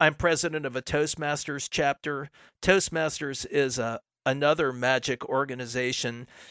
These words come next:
It's not targeted to people who want to speak professionally so much as to professionals who want to speak. And there are, I think, two hundred and eighty-five thousand Toastmasters members around the world, and there's probably a chapter near you.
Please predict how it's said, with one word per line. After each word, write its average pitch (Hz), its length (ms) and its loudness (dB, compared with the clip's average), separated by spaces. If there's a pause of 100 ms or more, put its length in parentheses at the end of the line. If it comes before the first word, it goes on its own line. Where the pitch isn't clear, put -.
It's 156 240 -4
not 165 300 2 (180)
targeted 147 580 -2
to 131 240 -6
people 143 360 -4
who 151 100 0
want 139 200 -2
to 127 40 -4
speak - 340 -4
professionally 127 880 -2
so 131 260 0
much 127 280 -4
as 123 440 0
to 123 220 -4
professionals 127 720 -4
who 123 120 -2
want 117 160 -6
to 107 60 -8
speak. - 600 -6 (500)
And 139 560 2
there 143 220 0
are, 131 180 0
I 127 80 2
think, 151 320 -6
two 185 220 -4
hundred 156 280 0
and 139 160 -6 (120)
eighty-five 151 540 0
thousand 143 600 -2
Toastmasters 120 800 -4
members 113 400 -6
around 117 340 -2
the 113 80 -4
world, 123 400 -2
and 127 180 -8
there's 107 200 -8
probably 143 580 -2
a 117 60 -6
chapter 117 500 -4
near 113 240 -4
you. 110 320 -4